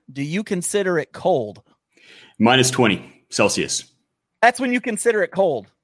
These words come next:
Speaker 2: Yes.
Speaker 1: Wow.
Speaker 2: <laughs>
Speaker 1: Wow. Okay. Next question. That was quick, too. Uh, at what temperature do you consider it hot?
Speaker 2: Uh, twenty degrees Celsius.
Speaker 1: Which is what in Fahrenheit?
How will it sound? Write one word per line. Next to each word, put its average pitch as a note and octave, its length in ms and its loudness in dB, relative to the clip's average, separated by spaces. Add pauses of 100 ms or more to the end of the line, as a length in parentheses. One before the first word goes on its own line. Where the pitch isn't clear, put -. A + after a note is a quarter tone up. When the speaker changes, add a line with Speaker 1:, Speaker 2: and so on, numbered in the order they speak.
(1500)
Speaker 2:
Yes. E3+ 160 4
Speaker 1:
Wow. C#3 420 4 (260)
Speaker 2:
<laughs> - 20 4 (100)
Speaker 1:
Wow. C3 640 0
Okay. F#3 500 4 (460)
Next F#3+ 400 2
question. - 540 -8
That A3+ 120 4
was E4+ 120 -2
quick, D4 320 0
too. B3+ 340 0 (340)
Uh, E3+ 260 4
at G3+ 160 0
what A#3 220 0
temperature B3 420 -4
do F#3 60 -10
you G3 120 -8
consider F#3 400 -6
it B2+ 120 -6
hot? - 460 -4 (1200)
Speaker 2:
Uh, A#2 280 6
twenty B2 440 4
degrees A2+ 500 2
Celsius. - 600 -6 (540)
Speaker 1:
Which F3+ 180 -4
is F3 160 -2
what F3+ 160 4
in D3+ 60 -10
Fahrenheit? C3 440 -6